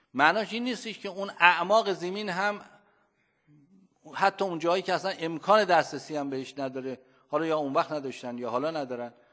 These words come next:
اونا هم باز مال این می‌شه. نه، این زمین عرفاً اون چیزایی که تابع عرفی زمین حساب می‌شود، این چی می‌شه؟ این حیازت می‌شود، قابل حیازت هست،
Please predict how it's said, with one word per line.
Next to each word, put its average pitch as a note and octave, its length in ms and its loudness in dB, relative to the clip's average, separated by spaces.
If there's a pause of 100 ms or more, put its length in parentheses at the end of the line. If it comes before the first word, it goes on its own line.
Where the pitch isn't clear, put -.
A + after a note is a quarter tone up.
(120)
اونا F#3 200 6
هم G#3 120 6
باز F3+ 180 4
مال C#3+ 180 -2
این A#2+ 200 -12
می‌شه. A2 220 -18
نه، G3+ 200 -4 (880)
این A#3+ 160 -4
زمین A3 380 -4 (140)
عرفاً F#3 520 0
اون A#3 160 -6
چیزایی A3+ 360 -2
که F#3 140 -8
تابع D#3+ 800 -2 (120)
عرفی D#3 520 -4
زمین D#3 320 -6
حساب B2+ 400 -8
می‌شود، E3 460 -6
این F#3+ 120 -14
چی - 160 -14
می‌شه؟ E3 480 -10 (500)
این F3+ 180 -10
حیازت C#3 760 2
می‌شود، G#2 540 -12
قابل A#2+ 360 0
حیازت A#2+ 600 -2
هست، F#2+ 280 -16